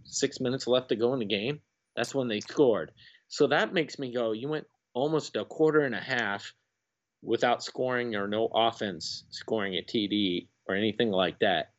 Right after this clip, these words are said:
Uh, that's when they started passing and, and setting off the D Bs a little bit more from S M U. So that makes me go, "Then what are you waiting for? I mean, are you trying to run,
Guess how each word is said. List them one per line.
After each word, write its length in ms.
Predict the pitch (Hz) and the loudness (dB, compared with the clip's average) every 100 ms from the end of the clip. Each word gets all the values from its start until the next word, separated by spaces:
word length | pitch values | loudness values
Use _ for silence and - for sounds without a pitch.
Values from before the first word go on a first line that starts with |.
| 95 | -4
Uh, 200 | 92 82 | -2 0
that's 240 | 101 110 | 2 2
when 120 | 117 101 | 0 -2
they 100 | 95 | 0
started 340 | 107 98 82 | 0 0 -2
passing 480 | - 95 95 113 104 | -4 -4 -2 -4 -4
and, 280 | 92 92 92 - - | -4 -6 -10 -16 -8
and 240 | - 92 78 | -4 -2 0
setting 340 | 127 107 101 | 2 4 2
off 220 | 98 98 | 0 -2
the 100 | - | -4
D 220 | 87 104 95 | -4 0 0
Bs 480 | 101 104 90 - | 2 0 -2 -4
a 40 | - | 2
little 140 | 110 | 2
bit 140 | 92 95 | 2 -2
more 280 | 98 95 87 | -4 -4 -4
from 200 | 101 92 | -4 -2
S 220 | 92 - | -2 0
M 140 | 92 | 0
U. 240 | 139 180 - - _ - | 2 2 0 -10 _ -8
So 580 | - - 135 107 98 - _ - | -2 4 6 4 2 -4 _ -6
that 100 | 127 | -4
makes 240 | 123 - | -4 -4
me 120 | 120 113 | -6 0
go, 340 | 117 107 101 _ _ _ _ _ _ _ _ _ | 0 0 -4 _ _ _ _ _ _ _ _ _
"Then 160 | - 117 | -2 2
what 140 | 156 | 4
are 40 | 190 | 2
you 100 | 185 | 0
waiting 360 | 139 170 131 | 2 0 -4
for? 420 | 107 101 92 85 - | -6 -4 -4 -4 -6
I 80 | 120 | -2
mean, 420 | 123 117 110 104 | 0 0 -2 -2
are 140 | 113 113 | 2 2
you 300 | 110 110 104 | 2 0 0
trying 280 | - 143 | 0 2
to 80 | 139 | 2
run, 420 | 117 131 131 135 | 2 0 0 -4